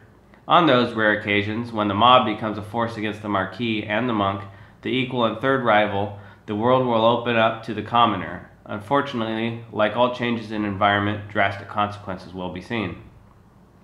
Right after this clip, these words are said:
Among these three, we will start at the most basic and well-founded, the marquis. Lewis F. Burns and Warren H. Lewis,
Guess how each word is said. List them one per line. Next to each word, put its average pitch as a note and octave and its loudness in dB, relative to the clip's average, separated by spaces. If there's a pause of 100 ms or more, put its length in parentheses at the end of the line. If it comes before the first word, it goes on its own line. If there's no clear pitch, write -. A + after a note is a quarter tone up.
(720)
Among E3+ 6
these C#3+ 2
three, A2 0
we A#2+ 0
will A2+ 0
start C3+ 6
at A#2 0
the A2 -2
most A#2+ 2
basic G#2+ -2
and F#2+ -2
well-founded, F2 0 (440)
the G2+ -2
marquis. F#2+ -4 (840)
Lewis F3+ 4
F. D3 2
Burns A#2 4
and G#2+ -2
Warren A#2+ 2
H. A#2 -2
Lewis, G2+ -4